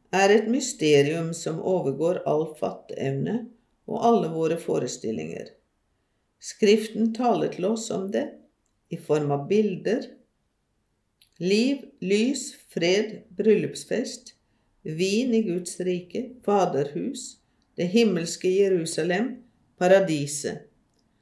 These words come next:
Hva intet øye har sett og intet øre har hørt, og hva som ikke er kommet opp i noe menneskes hjerte, alt hva Gud har gjort rede for dem som elsker ham. Første Kor to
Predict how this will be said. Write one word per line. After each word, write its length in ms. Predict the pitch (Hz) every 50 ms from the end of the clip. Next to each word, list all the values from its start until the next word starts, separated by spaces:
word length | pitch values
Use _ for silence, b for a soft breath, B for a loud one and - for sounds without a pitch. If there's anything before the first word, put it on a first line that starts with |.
| _ _ _ _
Hva 160 | - 165 185 -
intet 440 | - 226 233 220 214 - 170 - -
øye 260 | - 214 196 175 180
har 120 | 180 185 -
sett 400 | - - - 202 226 226 - -
og 120 | 208 -
intet 520 | 196 214 208 196 180 - - 170 170 - -
øre 320 | 208 196 180 170 165 160
har 240 | 165 175 175 175 -
hørt, 400 | - - 202 240 - - - _ _ _ - - - _
og 160 | - - 180
hva 120 | 175 165 165 170
som 280 | - - 185 208 214 214 - - -
ikke 340 | - 226 226 220 - 139 175
er 120 | 175 175
kommet 280 | - 185 196 196 - 202
opp 200 | 190 185 - 202
i 100 | 202 208
noe 300 | 214 226 233 208 175 175
menneskes 560 | 185 202 202 190 175 - - - 175 175 - -
hjerte, 460 | - 185 180 - - - - - - - _ _ _ _ _ _ _ _ _
alt 320 | - 190 175 175 175 -
hva 140 | - 190 190 190 165
Gud 260 | 170 165 170 175 180 185
har 120 | 175 165
gjort 280 | 165 160 165 165 - 185
rede 360 | 180 185 175 147 139 - 180 175 - -
for 140 | 170 175
dem 180 | 180 156 143 143
som 200 | 143 - - -
elsker 500 | - - 175 156 139 - - - 143 135
ham. 220 | 120 76 - 160 - - _ _ _ _ _ _ _ _ _ _ -
Første 480 | - 214 220 220 - - - - 208 214 - -
Kor 260 | - 175 175 175 - - - _ _ _ _ _ _ _ _
to 380 | - - 156 151 147 156 170 -